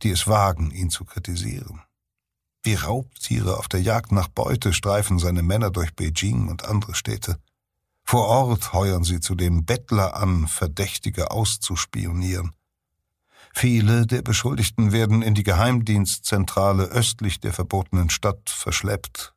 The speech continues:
gequält und getötet. Bald darauf beginnt Wei Chongxian, die Verwaltung der Hauptstadt zu säubern. Zwar ist allein die kaiserliche Leibgarde befugt, Gesetzesbrecher in der Beamtenschaft zu bestrafen,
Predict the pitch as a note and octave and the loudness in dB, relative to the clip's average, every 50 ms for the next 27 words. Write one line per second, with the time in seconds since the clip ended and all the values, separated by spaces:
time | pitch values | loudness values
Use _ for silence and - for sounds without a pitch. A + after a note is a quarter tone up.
0 | _ _ - F2 D#2+ D#2+ - - F2 E2 E2 D#2+ D#2+ D#2+ - - E2 D#2+ D#2+ D#2+ | _ _ -6 -6 -6 -4 -4 -4 -2 0 0 0 -2 -2 -4 -4 -2 -2 -2 -2
1 | - - - - E2 - - E2 D2+ - - - - - - - _ _ _ _ | -4 -8 -6 -6 -6 -4 -4 -4 -4 -6 -10 -12 -12 -14 -16 -16 _ _ _ _
2 | _ _ _ _ _ _ _ _ _ _ _ _ _ _ _ _ _ _ _ _ | _ _ _ _ _ _ _ _ _ _ _ _ _ _ _ _ _ _ _ _
3 | _ _ _ _ _ _ _ _ _ _ _ _ _ _ _ - A2 A#2 A#2 - | _ _ _ _ _ _ _ _ _ _ _ _ _ _ _ 2 2 2 4 2
4 | D3 - C#3 B2+ C3 B2 - - - _ - G#2+ F#2 G2+ G#2 G2+ G2+ - - F2 | 0 2 2 2 2 0 -2 -4 -4 _ 0 2 4 4 4 2 2 0 0 2
5 | E2+ E2 - - E2+ E2 D#2+ D#2+ - - F#2+ F2+ F#2 F#2 F2+ F2+ E2+ E2 - G2 | 2 2 2 2 4 4 4 2 2 2 2 4 4 4 4 4 2 2 0 0
6 | - - G#2 F#2 F2+ G2+ G2+ G#2 G#2+ G#2+ - G2 F#2 F2 E2 E2 G2 F2 E2 - | 2 2 0 2 4 4 4 4 2 2 2 2 2 2 2 0 0 -2 0 0
7 | F#2+ E2+ - - - - - E2+ D#2+ - - - F2+ D#2+ D#2+ D#2+ E2+ E2 E2 E2 | -2 -2 -2 -6 -6 -4 -4 -4 -4 -4 -4 -2 0 0 0 0 0 -2 -2 -4
8 | D2+ D2+ D#2+ D#2 D2 D2+ - _ _ _ _ _ _ _ _ _ - - - F#2+ | -4 -4 -6 -6 -6 -8 -10 _ _ _ _ _ _ _ _ _ -6 0 2 2
9 | E2+ D#2+ D#2 - E2+ - - - - - F#2+ F2 E2+ F2 F#2+ G2+ A2 A#2 A#2+ B2 | 2 2 0 -2 -4 -6 -6 -6 -6 -2 0 2 4 4 4 6 6 4 4 2
10 | A2+ A#2 A2 G#2 G#2+ - - A2+ A2 G2+ G2+ G#2 F#2+ F#2 E2+ - F#2+ F#2 G2+ A2+ | 2 0 -2 -2 0 0 2 2 4 4 4 4 2 2 2 2 4 4 4 4
11 | C3 C3 - - A#2 A2 A2 G#2+ G2+ G#2 F#2 G2 F#2 - - A#2 B2 C3+ C3 - | 2 0 0 2 2 4 4 4 4 2 2 0 0 2 2 2 2 2 0 -2
12 | - - - - G#2 F2 G2+ A2 G#2 - A2 G#2 - - A2 G#2+ - - G#2+ G#2+ | -8 -10 -4 -2 0 0 0 0 0 -2 -2 -4 -2 -2 -2 -2 0 0 0 0
13 | G#2 F#2+ G2 E2+ F#2+ F#2 G2 A2 B2 C#3+ - - G#2 - - G#2 G2+ - - - | 2 0 2 2 0 0 0 0 -2 -2 -2 -2 -2 0 0 -2 -2 -2 -6 -6
14 | F#2+ G2+ G2 - - G#2+ G#2 A2 A2 - D#3 D3+ C3 - | -4 -4 -2 0 2 4 4 4 4 4 2 0 0 -2